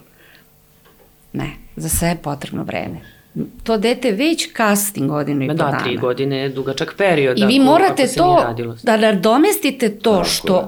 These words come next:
Speaker 1: on
Speaker 2: Mhm.
Speaker 1: kasni tih godinu i po dana, a godine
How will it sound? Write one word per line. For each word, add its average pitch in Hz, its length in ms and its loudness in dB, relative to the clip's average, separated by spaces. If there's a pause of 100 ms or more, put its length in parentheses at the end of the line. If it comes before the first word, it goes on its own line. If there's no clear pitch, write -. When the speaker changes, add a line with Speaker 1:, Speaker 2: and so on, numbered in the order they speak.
Speaker 1:
on 208 200 4
Speaker 2:
Mhm. 147 160 -2
Speaker 1:
kasni 185 400 0
tih 160 200 -4
godinu 151 300 0
i 143 60 -2
po 147 140 -6
dana, 127 340 -6 (100)
a 156 140 -2 (220)
godine 165 560 -2